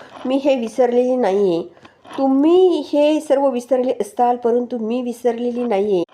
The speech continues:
माझा होणारा नवरा या मुलीचा नवरा झाला हे कसं मी खपू?" असं पण ही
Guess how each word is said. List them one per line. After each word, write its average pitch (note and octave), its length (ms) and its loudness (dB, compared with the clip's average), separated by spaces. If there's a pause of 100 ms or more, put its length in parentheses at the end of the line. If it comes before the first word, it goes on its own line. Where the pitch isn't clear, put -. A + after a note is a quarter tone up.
(140)
माझा B3+ 360 0
होणारा D4 380 2
नवरा B3 280 2
या B3+ 180 2
मुलीचा B3 440 0
नवरा A#3 260 2
झाला B3 240 0
हे B3+ 140 2
कसं B3+ 360 -2
मी C4+ 260 -2
खपू?" F#3 420 0
असं A#3 200 -4
पण A#3+ 200 -2
ही G#3+ 180 -2